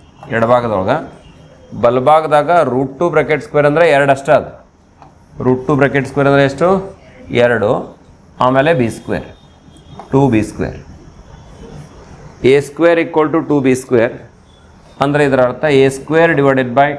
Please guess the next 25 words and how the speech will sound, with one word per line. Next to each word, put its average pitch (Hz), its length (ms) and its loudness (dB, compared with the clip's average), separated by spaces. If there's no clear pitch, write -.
ಎರಡು 123 460 0
equal 117 380 -4
to 117 240 0
ಬಿ 101 220 -2
ಸ್ಕ್ವೇರ್. - 320 -12
ಎ 120 80 0
ಸ್ಕ್ವೇರ್ 123 280 -2
upon 120 340 -2
ಎರಡು 110 220 -2
equal 107 360 -4
to 175 120 -2
ಬಿ 98 140 2
ಸ್ಕ್ವೇರ್. - 300 -14
ಸ್ವಲ್ಪ 147 280 0
ಬರೆಯೋದು 156 380 2
ಬಿಟ್ಟು 160 200 0
ಎಲ್ಲರೂ 131 220 0
ಈ 123 60 -2
ಕಡೆ 110 180 -4
ನೋಡ್ರಿ, 92 580 -12
ಬರೆಯೋದೇ 135 260 2
ಬ್ಯಾಡ 127 220 0
ಈಗ 101 160 -4
ಸದ್ಯಕ್ಕೆ 113 300 -2
ನೋಡ್ರಿ. 98 380 -6